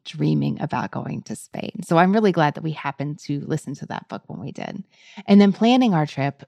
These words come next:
of course, I wanted to read about these locations. And it really made me realize how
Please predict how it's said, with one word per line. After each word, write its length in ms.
of 140
course, 320
I 40
wanted 240
to 100
read 200
about 220
these 180
locations. 600
And 280
it 140
really 220
made 160
me 80
realize 500
how 600